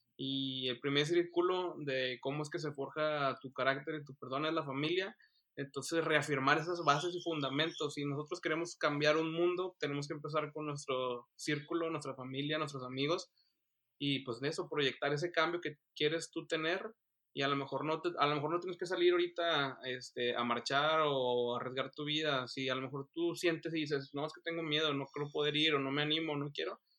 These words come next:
pues bueno, o sea, puedes empezar con tu círculo y así, como dicen, eh, la ley de los cinco puntos. Si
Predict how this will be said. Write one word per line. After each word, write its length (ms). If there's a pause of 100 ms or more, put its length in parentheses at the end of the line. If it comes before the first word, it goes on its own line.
(300)
pues 100
bueno, 240
o 20
sea, 160
puedes 200
empezar 300
con 140
tu 80
círculo 580
y 80
así, 440 (300)
como 280
dicen, 460
eh, 440 (140)
la 260
ley 200
de 100
los 180
cinco 300
puntos. 420
Si 580